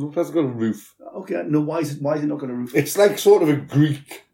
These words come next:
Speaker 1: for the people that don't know,
Speaker 2: Yeah.
Speaker 1: it's sort of a Greek obelisk, obelisk. <laughs> I don't know what the word is. What's the word?
Speaker 2: Building.
Speaker 1: Aye. I think it's, what,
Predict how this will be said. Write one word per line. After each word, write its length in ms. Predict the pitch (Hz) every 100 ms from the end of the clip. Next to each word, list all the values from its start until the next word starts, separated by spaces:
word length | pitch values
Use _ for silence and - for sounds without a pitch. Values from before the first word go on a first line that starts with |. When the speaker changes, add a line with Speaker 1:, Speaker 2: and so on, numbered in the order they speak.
| _ -
Speaker 1:
for 100 | 139
the 120 | 139
people 300 | 139 151 143
that 160 | 127 -
don't 160 | 123
know, 60 | -
Speaker 2:
Yeah. 220 | 185 139
Speaker 1:
it's 80 | 131
sort 160 | 160 156
of 60 |
a 80 | 139
Greek 520 | - 135 147 139 - - _ _ _ _ _ _ _ _ _ _ - _ _ _ - - -
obelisk, 580 | 139 143 180 202 - - - - -
obelisk. 640 | 156 190 247 - - - - - _
<laughs> 200 | - 151
I 40 | 135 - - 311 - - - - - -
don't 240 | 370 262
know 120 | 262
what 160 | 262 262
the 100 | 269
word 220 | 269 294 311
is. 140 | 311
What's 220 | 392 -
the 120 | 370 349
word? 360 | - 233 208 - _ - - -
Speaker 2:
Building. 400 | 135 123 120 - _ - -
Speaker 1:
Aye. 360 | 135 120 98 - _ _ _ _ _ _ _
I 20 |
think 160 | - 254
it's, 220 | 262 -
what, 600 | 208 185 160 135 107 -